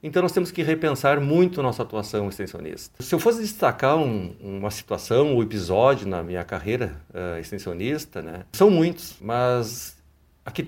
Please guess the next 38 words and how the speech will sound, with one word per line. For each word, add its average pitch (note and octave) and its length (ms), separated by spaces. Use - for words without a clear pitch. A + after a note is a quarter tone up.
a A#2+ 140
ação F#3 320
que - 80
temos C#3+ 300
aqui C3+ 160
em C#3 40
Ibarama A2+ 460
com G2+ 140
as G2 80
sementes A#2 320
crioulas, G#2 800
eh, A#2 240
é - 80
o C#3 60
que C#3 60
eu - 40
poderia C#3+ 240
destacar. G#2 680
Ela A2 160
tá D#3 120
servindo D#3+ 400
de D#3+ 60
exemplo A#2 540
para G#2 200
vários C3 420
municípios A2+ 1000
do D3 160
estado, G#2+ 560
fora E3+ 380
aqui - 160
do A2 120
estado F#2+ 460
e - 60
também G3+ 320
fora F#3+ 360
até C3+ 200
do D#3 80
Brasil. E3 420